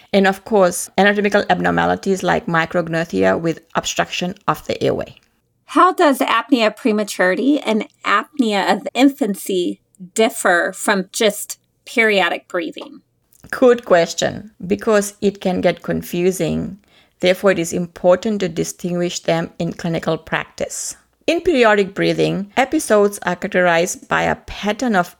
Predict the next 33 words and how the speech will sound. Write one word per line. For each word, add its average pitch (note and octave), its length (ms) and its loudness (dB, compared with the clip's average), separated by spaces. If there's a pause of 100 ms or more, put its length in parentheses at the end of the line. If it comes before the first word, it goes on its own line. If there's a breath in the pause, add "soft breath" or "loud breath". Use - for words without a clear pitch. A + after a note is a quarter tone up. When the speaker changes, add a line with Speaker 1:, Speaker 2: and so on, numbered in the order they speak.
(120)
Speaker 1:
repetitive G3+ 640 0
cycles G#3 560 -4
of - 240 -6
breathing G3 520 0 (540 loud breath)
and F3 180 0
respiratory G3 560 0
pauses F#3+ 760 -2
that F#3 200 2
are F3+ 240 2
approximately A#3 680 -4
five E3+ 600 -2
to F#3 80 -4
ten F3+ 480 -4
seconds F3 560 -4
in E3 160 -4
duration. D3+ 720 -6 (500 soft breath)
The A#3 120 2
typical D#4+ 720 0
description G3+ 1080 0 (140)
is G3 320 4
short A#3 600 2
respiratory F#3+ 600 0
pause F#3+ 720 -2 (380 soft breath)
with G3+ 180 4
a F#3 80 4
few A3+ 300 0
rapid F3 520 -2
breaths F3 680 -2
followed F#3+ 560 4
by E3+ 200 -2
a F3+ 100 -2
slower F#3+ 520 2
breath, F3 580 -2